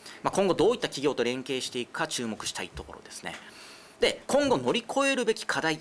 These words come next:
なんですけれども、やはり皆さんが思い浮かべるのはコスト大丈夫なのという点ですよね。で、確かに現状はですね、桁違いに高いそうです。あの、ただですね、ダイヤモンド、元素記号はC、あの、炭素ですね。まあ、つまり原料自体はですね、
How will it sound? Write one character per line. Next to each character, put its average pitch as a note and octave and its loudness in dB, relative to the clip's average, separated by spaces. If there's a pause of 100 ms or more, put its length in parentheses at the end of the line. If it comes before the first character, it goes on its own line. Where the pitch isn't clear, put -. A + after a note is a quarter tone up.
(220)
な D#3+ 2
ん C3+ 2
で G#2 0
す - -4
け - -4
れ G2 -4
ど A#2 0
も、 G2 2
や B2 2
は A#3+ 4
り E3+ 0
皆 C#3+ 0
さ D#3+ 0
ん C3+ -2
が A2+ -4
思 B2 -2
い B2 -2
浮 A2+ -8
か C3+ -4
べ B2 -2
る G#2+ -6
の A#2 0
は F#2 0 (140)
コ - -4
ス - 0
ト G#2 -2
大 C3+ 0
丈 G3+ 2
夫 F3 0
な D#3 0
の D3+ -4
と D3+ -2 (180)
い C3 0
う B2 4
点 G#2+ 0
で G2+ -2
す - 0
よ - -10
ね。 C#3+ -4 (400)
で、 A#3+ -4
確 D4 2
か A#3 4
に C#3+ 2
現 D#3+ 2
状 F3 4
は D#3 6
で A#2 2
す - -2
ね、 G#2 -4
桁 E3+ 0
違 G3 2
い D3 0
に C#3+ -4
高 - -2
い F#2 -2
そ G2+ -2
う - -10
で - -6
す。 - -6 (420)
あ B2+ -4
の、 B2 2
た D4 4
だ D4 6
で C3+ 2
す - -2
ね、 A#2+ 2
ダ C3+ 4
イ B3 2
ヤ B3+ 2
モ C4 0
ン D#3 0
ド、 E2+ -4
元 G3 -2
素 G3+ -2
記 G3 -6
号 A#2+ 4
は G#2 0
C、 G#2+ 0 (140)
あ - -6
の、 - -8
炭 B3+ 2
素 - -4 (180)
で F#2+ -8
す A#2 -4
ね。 A#2 -6 (240)
ま D#3 0
あ、 - 2
つ D4 2
ま D4 6
り G2+ -4 (500)
原 C4 2
料 D4 4
自 - 2
体 G2+ 0
は F2 -2
で F2+ -6
す - -12
ね、 E2+ -6